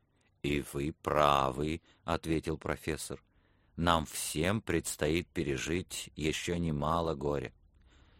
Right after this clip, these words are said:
Не следует падать духом, не надо быть эгоистичным. Нас зовёт долг, и всё кончится благополучно».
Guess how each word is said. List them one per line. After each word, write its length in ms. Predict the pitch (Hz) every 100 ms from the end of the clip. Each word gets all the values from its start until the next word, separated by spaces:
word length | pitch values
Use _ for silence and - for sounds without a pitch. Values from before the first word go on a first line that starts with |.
| -
Не 140 | 104
следует 560 | 101 113 107 87 82 -
падать 460 | 82 71 - 55 -
духом, 600 | 104 107 - 82 62 - - - - 78
не 160 | 87
надо 280 | 90 85 82
быть 240 | 78 82
эгоистичным. 1040 | 82 73 73 - - 82 - - 67 65 62 - - -
Нас 260 | 95 107 -
зовёт 420 | 101 98 80 69
долг, 520 | 98 87 - - - _ _ _
и 140 | 90 80
всё 260 | - 120
кончится 560 | - 85 78 76 - 76
благополучно». 800 | 65 69 71 64 64 - -